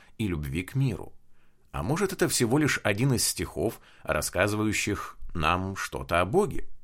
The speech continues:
Если мы верим, что это глубочайшее выражение Божьего плана спасения, несмотря на то, что оно очень простое, тогда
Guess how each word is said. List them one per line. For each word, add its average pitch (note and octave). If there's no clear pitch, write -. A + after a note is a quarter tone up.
Если F#2
мы C#2+
верим, A2
что -
это A#2+
глубочайшее A2
выражение F#2
Божьего E2
плана E2+
спасения, G2
несмотря C#3+
на B2+
то, B2+
что -
оно A#2+
очень G#2+
простое, C3+
тогда A2+